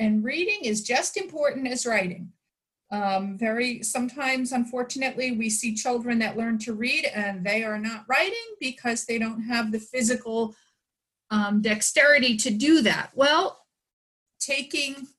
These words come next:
Play-Doh or clay, if the child has, uh, physical strength to do that. Also, the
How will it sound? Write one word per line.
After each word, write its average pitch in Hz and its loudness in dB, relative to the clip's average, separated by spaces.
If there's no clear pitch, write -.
Play-Doh 285 2
or 208 4
clay, 262 2
if 214 0
the 214 -6
child 214 -2
has, 214 0
uh, 190 -2
physical 220 -4
strength 220 -2
to 240 -6
do 233 -4
that. 294 -2
Also, 240 2
the 220 0